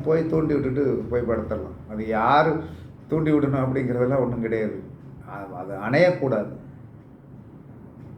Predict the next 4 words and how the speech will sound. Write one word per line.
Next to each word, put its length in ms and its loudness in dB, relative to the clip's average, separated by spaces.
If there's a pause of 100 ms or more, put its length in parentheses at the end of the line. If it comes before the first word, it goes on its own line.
(180)
இவ்வளவுதான். 400 8
அப்ப 180 2
கிரகபீடை 840 6 (3000)
இருக்கிற 680 4